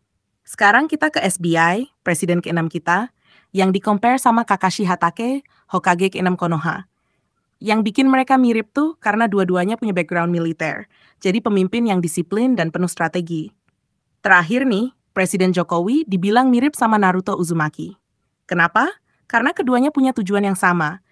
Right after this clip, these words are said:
yaitu menciptakan perdamaian, nggak cuma di negaranya sendiri, tapi juga buat dunia. Contohnya ya, Jokowi pernah coba jadi mediator buat Rusia Ukraina.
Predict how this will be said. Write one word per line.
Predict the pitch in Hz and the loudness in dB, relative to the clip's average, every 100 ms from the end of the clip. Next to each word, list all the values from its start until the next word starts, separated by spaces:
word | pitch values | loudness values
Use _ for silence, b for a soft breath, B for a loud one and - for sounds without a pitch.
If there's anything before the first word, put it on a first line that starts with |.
| _ _ | _ _
yaitu | 190 185 285 | 0 2 2
menciptakan | 285 233 214 196 202 202 | 2 2 -2 -2 0 -2
perdamaian, | 190 170 165 170 233 349 - _ _ | -2 0 0 0 0 -2 -8 _ _
nggak | 247 214 - | 0 0 2
cuma | 220 208 | 2 2
di | 196 | 2
negaranya | 185 180 170 170 | 2 2 2 0
sendiri, | - 175 160 233 294 | -2 -2 0 -2 -2
tapi | - 226 320 | -4 -4 -2
juga | 262 226 | 0 0
buat | 196 196 - | 0 -2 0
dunia. | 240 208 151 185 _ _ _ _ | 0 0 -4 -10 _ _ _ _
Contohnya | - 254 277 311 370 | 0 2 4 2 2
ya, | 226 175 196 b b - | 2 0 -2 b b -2
Jokowi | 277 320 339 392 | 0 2 0 0
pernah | 285 214 | 0 -2
coba | 185 190 180 180 | 0 0 0 0
jadi | 165 | 0
mediator | 170 160 165 156 185 | 0 0 -2 0 -2
buat | 165 160 | -2 -4
Rusia | 170 151 165 165 | -4 -4 -4 -4
Ukraina. | 165 165 165 143 - | -4 -2 -2 -4 -8